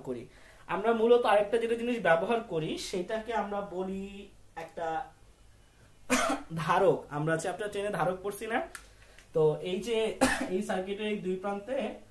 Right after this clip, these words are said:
আসলে একটা ধারক বসায় দেওয়া হয়। So ধারক আসলে করে কি?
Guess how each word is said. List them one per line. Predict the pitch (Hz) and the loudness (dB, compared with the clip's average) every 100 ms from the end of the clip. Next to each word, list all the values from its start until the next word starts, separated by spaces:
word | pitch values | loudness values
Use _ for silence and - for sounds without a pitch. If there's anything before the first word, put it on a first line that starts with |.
| - - | -20 -18
আসলে | 147 190 180 | -14 -6 -6
একটা | - 165 - | -6 -8 -4
ধারক | 151 185 170 | -2 -2 -2
বসায় | 160 147 131 123 | -4 -4 -4 -4
দেওয়া | 120 113 | -8 -8
হয়। | 107 - - - - - | -12 -16 -20 -20 -20 -16
So | 147 139 117 | -12 -10 -6
ধারক | 151 196 214 240 | -2 0 0 0
আসলে | - 262 254 | 0 -4 0
করে | 247 | -2
কি? | 214 | -2